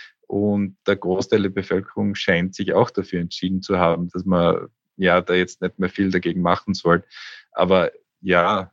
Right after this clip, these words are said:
ich mein, wir wissen viel über das Virus. Wir wissen aber auch, dass es, dass es alle möglichen Probleme verursachen kann. Und da kommen wir eben zum Thema Long-Covid, wo wir durchaus noch, noch viel nicht wissen. Also wir wissen viel nicht über Mechanismen.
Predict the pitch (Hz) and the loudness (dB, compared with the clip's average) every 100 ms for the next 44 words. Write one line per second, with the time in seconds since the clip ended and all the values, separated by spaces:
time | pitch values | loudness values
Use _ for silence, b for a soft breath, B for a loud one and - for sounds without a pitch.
0 | _ 98 95 92 101 101 110 - 107 - | _ 0 2 2 0 0 -2 -4 -6 -2
1 | 101 107 104 98 92 92 95 104 101 - | 0 0 0 -2 -4 -2 2 2 -2 -10
2 | - 104 110 110 117 95 85 87 - 92 | -6 -4 -2 -2 0 2 2 0 -4 -4
3 | 95 92 - - 92 98 90 - 95 95 | -4 -6 -12 -6 -4 -4 -6 0 2 2
4 | 92 110 95 90 82 80 85 85 85 90 | 0 -4 -4 -4 -4 -4 -4 -2 -2 0
5 | 85 92 - 92 101 B B B B _ | -2 -4 -2 0 0 B B B B _
6 | 104 98 95 - 101 92 92 95 - 95 | -8 -2 -2 0 0 0 -2 -6 -6 -6
7 | 92 85 98 95 87 90 92 - 82 90 | -4 0 2 2 0 -4 -8 -6 -2 2
8 | 113 117 - - 92 98 104 95 - 95 | 2 0 -10 -20 -4 0 2 2 -2 -6
9 | 87 90 113 98 95 95 - 95 - _ | 0 0 0 0 0 0 -2 -10 -10 _
10 | - 98 92 113 180 - 85 82 - 92 | -4 0 2 2 0 -4 -4 -4 -4 -4
11 | 82 87 85 90 98 - 107 92 - - | -2 -2 -4 -2 -2 -2 -2 -2 -6 -6
12 | 98 101 92 - 92 87 87 90 87 92 | -2 2 0 0 -4 -4 -4 -2 -2 -2
13 | - 120 123 | 0 0 -2